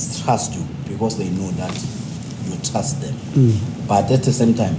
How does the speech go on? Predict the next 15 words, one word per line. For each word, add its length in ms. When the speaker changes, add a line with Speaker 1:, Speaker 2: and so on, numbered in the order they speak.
Speaker 1:
if 220
they, 240
they 220
now 160
put 140
the 100
hand 260
where 100
it 120
doesn't 420
belong, 240
uh, 1160
it's 160
a 100
question 360